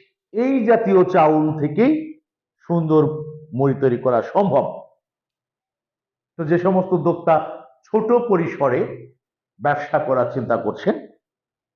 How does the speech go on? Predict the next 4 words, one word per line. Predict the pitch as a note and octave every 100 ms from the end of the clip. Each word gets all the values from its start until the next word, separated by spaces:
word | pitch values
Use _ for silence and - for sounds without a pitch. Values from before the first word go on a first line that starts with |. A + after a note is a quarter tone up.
| _
আমি | - F#3+ G#3 G#3
তাদেরকে | E3+ E3 D#3 D3+ C#3 C3+ - - - _ _ _ _
সাজেশন | C#4 C4 - C#4+ D#3+
দিব, | C#3 E3 C4+ -